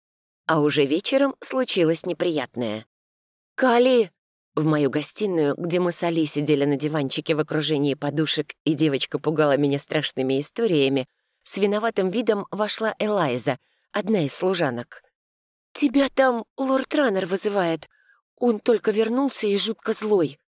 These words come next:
Вот это попало. Неужели леди Савил уже успела сбегать и нажаловаться? Хороша, быстро действует, но подло и некрасиво.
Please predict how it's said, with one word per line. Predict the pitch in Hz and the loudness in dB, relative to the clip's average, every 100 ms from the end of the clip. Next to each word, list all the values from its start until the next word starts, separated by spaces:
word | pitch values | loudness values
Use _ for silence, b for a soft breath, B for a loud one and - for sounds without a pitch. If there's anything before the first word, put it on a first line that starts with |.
| _ _ _ _ _ _ | _ _ _ _ _ _
Вот | - 151 147 - | -6 -4 -4 -4
это | 147 - | -6 -8
попало. | - - - 131 120 120 - _ _ _ _ _ _ - | -8 -8 -4 -4 -4 -10 -16 _ _ _ _ _ _ -4
Неужели | 190 185 170 175 247 277 | -2 0 0 2 2 2
леди | 277 240 208 | 2 2 2
Савил | - 202 196 196 214 | -2 -2 0 0 0
уже | 240 214 226 | 0 2 2
успела | 226 - 180 135 | 0 -2 2 2
сбегать | 139 180 233 247 233 | 0 -4 -2 -2 0
и | |
нажаловаться? | 214 208 151 123 123 - 131 _ _ _ _ | 0 0 -2 -2 -6 -6 -8 _ _ _ _
Хороша, | - 226 262 - 196 156 185 156 | -6 -2 -2 -2 -4 -4 -4 -8
быстро | - 180 196 - 214 | 0 2 2 0 0
действует, | 214 170 - 127 123 - _ _ _ - | 2 2 0 -2 -4 -6 _ _ _ -2
но | 196 | 0
подло | 156 143 123 139 | 0 -2 0 0
и | 151 | 2
некрасиво. | 160 165 180 202 - 196 110 | 0 -4 -6 -4 -4 -6 -8